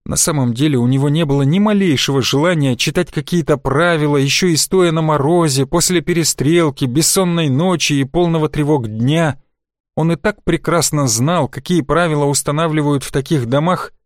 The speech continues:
не в меру ретивые экономки. Что-нибудь про воровство, что-нибудь про алкоголь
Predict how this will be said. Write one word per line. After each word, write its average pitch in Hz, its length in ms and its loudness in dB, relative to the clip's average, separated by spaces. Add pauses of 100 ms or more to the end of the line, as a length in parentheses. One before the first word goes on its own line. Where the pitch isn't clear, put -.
(160)
не 156 180 2
в 123 100 -2
меру 156 300 2
ретивые 151 540 2
экономки. 147 600 -2 (440)
Что-нибудь 156 500 -2
про 135 160 0
воровство, 135 800 0 (200)
что-нибудь 160 520 0
про 147 160 2
алкоголь 135 600 2